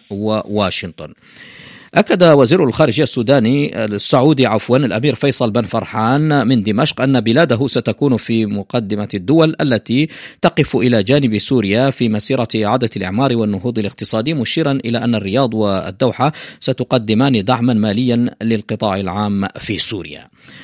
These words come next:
إلى السودان الآن، واصلت قوات الدعم السريع هجماتها على مناطق مختلفة في ولايتي غرب وجنوب كردفان، ما أدى إلى سقوط قتلى وجرحى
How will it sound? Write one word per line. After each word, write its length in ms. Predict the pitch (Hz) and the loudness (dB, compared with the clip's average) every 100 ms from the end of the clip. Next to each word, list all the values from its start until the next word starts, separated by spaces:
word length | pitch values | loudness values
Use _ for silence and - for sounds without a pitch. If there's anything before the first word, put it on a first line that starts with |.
| - - - | -20 -20 -2
إلى 100 | 113 | 2
السودان 400 | 131 131 127 170 | 2 4 4 4
الآن، 320 | 165 175 165 | 6 6 6
واصلت 460 | 143 147 151 156 135 | 6 6 6 4 4
قوات 300 | 135 151 147 | 4 4 4
الدعم 260 | 131 123 127 | 2 2 2
السريع 380 | - 123 135 | 0 0 2
هجماتها 580 | 120 117 117 143 131 123 | 2 0 2 0 2 2
على 240 | 113 120 110 | 2 2 0
مناطق 540 | 110 117 143 151 139 | 0 2 0 -2 -4
مختلفة 580 | 123 - 123 107 117 127 | -4 0 0 0 0 -2
في 160 | - | -2
ولايتي 520 | 110 107 120 110 120 104 | -2 0 0 0 0 0
غرب 280 | 123 117 | 0 0
وجنوب 500 | 113 98 101 113 104 | 0 0 -2 -2 -2
كردفان، 800 | 104 98 110 98 98 110 131 165 147 | -4 -4 -8 -6 -4 0 2 2 0
ما 320 | 110 196 - | 2 2 0
أدى 300 | 101 104 135 | -2 0 0
إلى 300 | - 113 113 | 0 -2 -2
سقوط 340 | 113 - 123 | -4 -4 -4
قتلى 340 | 123 123 117 107 | -2 -2 -2 -2
وجرحى 640 | 98 98 87 - 104 | -2 -4 -6 -4 -4